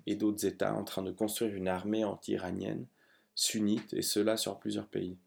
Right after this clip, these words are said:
Euh, c'est ainsi qu'il y a par exemple eu des tentatives de la part de la coalition de prendre contrôle des franges sunnites et arabisées des forces démocratiques syriennes au sud des zones libérées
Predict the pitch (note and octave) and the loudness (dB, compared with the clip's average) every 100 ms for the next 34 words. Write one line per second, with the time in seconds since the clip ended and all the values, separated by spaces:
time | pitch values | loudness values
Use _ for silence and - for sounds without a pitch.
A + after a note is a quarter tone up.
0 | _ _ - _ _ _ _ _ _ _ | _ _ -20 _ _ _ _ _ _ _
1 | - G#2+ - G2 - - A2 G#2+ - C3 | -10 -8 -8 -6 -4 2 4 4 0 -2
2 | G#2+ G#2 G#2 G2+ F#2 G2 A2 - G2+ G2+ | 0 2 2 2 0 0 -2 -2 -4 0
3 | G2+ G#2 G#2 A2+ G2+ G2 F#2+ G#2+ G#2+ G2+ | 0 -2 -2 -2 -2 -4 -2 -2 0 -2
4 | F#2 - G#2 G2 F#2+ - A2+ G#2+ G2+ - | -4 -2 -2 -2 -4 -6 -4 -4 -4 -6
5 | G2 - F#2+ - A2 A2 G2+ F#2 - G2+ | -6 -6 -8 -4 -2 -2 -4 -6 -4 -4
6 | - - G#2+ A#2 A#2+ - G2+ F#2+ G2+ G2 | -2 -2 0 0 0 0 0 0 -2 -2
7 | G2 G2+ G#2+ G#2+ - G#2+ G#2 G2+ G2 - | -4 0 0 0 -4 -4 -4 -6 -6 -8
8 | - G#2 - - F#2+ F#2+ G#2+ A#2+ - - | -10 -8 -6 -4 -2 -2 -4 -6 -12 -20
9 | - _ _ - G2 - D3 B2 G#2+ G2+ | -20 _ _ -4 0 2 2 4 4 4
10 | G2+ G2 G2 F#2 G2 A2 | 2 0 0 -2 -2 -6